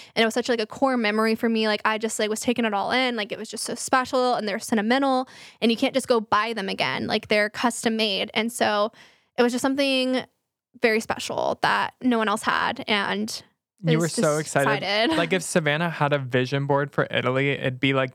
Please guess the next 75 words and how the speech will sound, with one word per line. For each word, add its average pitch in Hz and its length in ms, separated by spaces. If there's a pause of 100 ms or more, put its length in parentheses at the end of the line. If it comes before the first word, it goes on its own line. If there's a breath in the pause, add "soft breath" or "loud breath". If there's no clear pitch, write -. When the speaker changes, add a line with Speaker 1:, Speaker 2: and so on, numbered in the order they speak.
Speaker 2:
the 127 80
biggest 117 460
picture, 113 580
or, 139 120
like, 135 220
you 143 120
know 147 80
what 147 80
I 151 80
mean? 139 260
Like, 139 100
Speaker 1:
Not 440 140
the 226 160
Speaker 2:
it, - 20
Speaker 1:
biggest, 208 380
Speaker 2:
not 202 100
the 196 60
Speaker 1:
but 269 80
Speaker 2:
biggest, 170 240
but 151 140
it'd 156 120
be, 160 140
like, 160 160
one 151 140
of 151 60
the 143 140
first 135 280
ones 131 240
you 123 100
Speaker 1:
Yeah, 269 220
Speaker 2:
added 117 240
Speaker 1:
for - 80
Speaker 2:
because 147 180
it 269 300
was 160 100
Speaker 1:
sure. - 100
Speaker 2:
on 143 260
the 139 60
top 131 300
of - 40
your 123 100
mind, 277 80 (100)
Speaker 1:
Yeah, 269 120
I - 100
Speaker 2:
like, 233 80
Speaker 1:
kept 294 160
Speaker 2:
the - 60
Speaker 1:
saying 277 120
it 247 60
the 262 80
whole 254 80
trip. 233 200
"I - 60
can't - 160
Speaker 2:
Yeah. - 20
Speaker 1:
wait 226 120
to 254 80
go 254 60
make 262 140
my 285 140
sandals. 247 480
I 214 80
don't 220 80
know 214 80
what 220 60
I'm 233 60
gonna 262 100
do, 247 320
but 220 100
I'm 208 80
excited." 233 380
I 226 40
was 220 80
watching 226 260
TikToks. 262 460